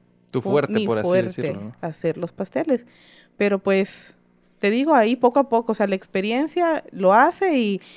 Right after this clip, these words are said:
Speaker 2: y no porque estudies gastronomía sabes hacer como que todos los platillos del mundo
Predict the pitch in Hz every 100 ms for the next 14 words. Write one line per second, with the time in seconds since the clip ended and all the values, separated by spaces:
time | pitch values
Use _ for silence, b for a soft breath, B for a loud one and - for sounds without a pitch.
0 | B B B B B _ - 233 233 233
1 | 226 233 247 247 254 311 311 - 226 196
2 | - - 208 - 233 247 269 - 220 -
3 | 190 185 180 190 233 285 277 233 - -
4 | 202 214 220 190 - 196 202 202 196 170
5 | - 175 160 151 b b b b b _
6 | _ _ - 226 214 220 208 190 214 208
7 | 190 180 202 214 220 196